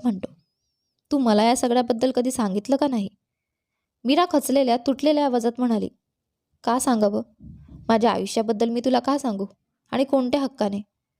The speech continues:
सुखदुःख वाटण्याचा प्रत्येक हक्क तर तू माझ्याकडून हिरावून घेतलास. विसरलास का? आपला घटस्फोट झालाय.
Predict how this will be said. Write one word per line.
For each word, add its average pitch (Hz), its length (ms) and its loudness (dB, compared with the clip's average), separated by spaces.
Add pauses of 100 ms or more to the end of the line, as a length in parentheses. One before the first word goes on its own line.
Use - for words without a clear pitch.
(320)
सुखदुःख 220 480 -2
वाटण्याचा 214 460 -2
प्रत्येक 226 460 -4
हक्क 226 280 -4
तर 240 80 2
तू 240 120 -2
माझ्याकडून 220 480 2
हिरावून 247 340 2
घेतलास. 190 420 -2 (580)
विसरलास 240 500 0
का? 240 140 -2 (480)
आपला 233 220 2
घटस्फोट 226 480 -2
झालाय. 208 300 -2